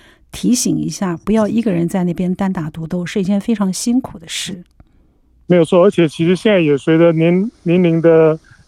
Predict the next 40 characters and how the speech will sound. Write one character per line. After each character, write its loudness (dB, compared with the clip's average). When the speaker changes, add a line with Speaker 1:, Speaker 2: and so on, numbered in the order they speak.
Speaker 2:
成 0
长 -2
哦， 2
老 -2
化 2
等 -6
等 -6
的， -12
所 -4
以 0
我 -4
们 -8
现 -4
在 2
这 -4
种 -4
复 -2
健 0
的 0
机 -6
构 2
也 0
有 4
根 -2
据 -2
病 2
人 0
的 2
不 -2
同 -2
的 -2
年 -2
龄 -2
有 -2
做 -2
不 0
同 -10
的 -6
区 -6
分。 0